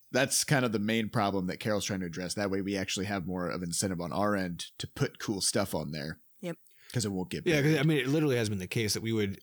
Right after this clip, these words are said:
Speaker 2: one week be like, "Ooh, we need to put a, we need, we should put something out." Be like,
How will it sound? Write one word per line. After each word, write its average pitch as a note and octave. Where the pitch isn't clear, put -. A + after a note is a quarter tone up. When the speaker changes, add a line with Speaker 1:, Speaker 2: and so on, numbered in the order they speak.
Speaker 2:
one A#2
week A2+
be A#2+
like, G#2+
"Ooh, A#3+
we G3
need F#3
to E3+
put E3+
a, C3+
we D3
need, D3+
we D3
should C#3+
put E3
something A#2
out." A#2
Be A2+
like, G#2+